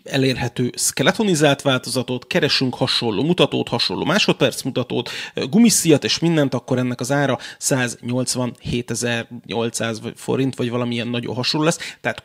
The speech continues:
konkrétan arról van szó, hogy specifikációban ezzel az órával megegyező, nem egyedi, nem díszcsomagolásos, nem jubileumi, nem limitált kiadást ennél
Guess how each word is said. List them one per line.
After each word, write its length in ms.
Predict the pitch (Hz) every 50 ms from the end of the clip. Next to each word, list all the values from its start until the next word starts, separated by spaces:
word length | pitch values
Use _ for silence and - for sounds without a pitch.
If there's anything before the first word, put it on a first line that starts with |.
| _
konkrétan 600 | _ - 240 262 269 - 190 160 139 - 139 135
arról 400 | 135 135 135 135 131 127 123 120
van 220 | 113 - 117 113 -
szó, 360 | - - - 135 135 147 190 185 - - -
hogy 380 | - - - 135 131 131 123 - - _ _ _ _ _ _ - - _ _ _ - -
specifikációban 880 | - - - 220 - - - - 175 - 160 135 131 - 147 139 135 123
ezzel 240 | 147 156 143 139 123
az 120 | 120 120
órával 360 | 123 135 131 127 127 127 127
megegyező, 680 | 123 123 127 123 127 135 123 123 143 135 123 123 143 135 - - - -
nem 280 | - 120 123 135 135 147
egyedi, 460 | 151 147 151 165 156 160 196 180 185 - -
nem 280 | - - 123 127 131 139
díszcsomagolásos, 920 | 180 202 160 - - 202 185 160 147 156 151 143 139 - - 127 - - -
nem 240 | - 110 131 135 143
jubileumi, 640 | 147 160 170 160 170 151 147 147 143 143 139 139 - -
nem 240 | 131 131 143 160 165
limitált 460 | 156 143 135 - - - - - -
kiadást 640 | - 139 139 135 135 139 139 135 - - - - - -
ennél 500 | - 131 131 135 135 135 131 - -